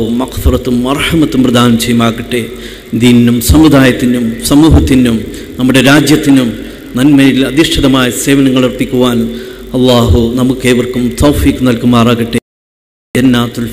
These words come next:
ഫിർദൗസിലും നാം ഏവരെയും അല്ലാഹു ഒരുമിച്ച് കൂട്ടുമാറാകട്ടെ. ഈ സംഗമത്തിൽ അതിഥിയായി എത്തി നമ്മെ വിട്ടുപിരിഞ്ഞു പോയ പ്രൊഫസർ നവാസ് നിസാർ സഹോദരനും അതുപോലെ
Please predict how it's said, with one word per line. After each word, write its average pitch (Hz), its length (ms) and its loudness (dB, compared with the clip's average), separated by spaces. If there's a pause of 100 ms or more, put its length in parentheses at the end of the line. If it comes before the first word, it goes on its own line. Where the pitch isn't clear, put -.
ഫിർദൗസിലും 131 640 0 (420)
നാം 123 160 0 (100)
ഏവരെയും 123 420 -2
അല്ലാഹു 117 340 -2 (120)
ഒരുമിച്ച് 143 400 0
കൂട്ടുമാറാകട്ടെ. 117 680 -2 (560)
ഈ - 20 2 (200)
സംഗമത്തിൽ 127 540 0 (540)
അതിഥിയായി 135 580 4
എത്തി 127 240 -2 (400)
നമ്മെ 123 240 0 (100)
വിട്ടുപിരിഞ്ഞു 127 540 -2
പോയ 117 220 2 (720)
പ്രൊഫസർ 123 400 -4 (420)
നവാസ് 120 400 -2 (140)
നിസാർ 139 340 0 (920)
സഹോദരനും 123 400 0 (500)
അതുപോലെ 120 380 0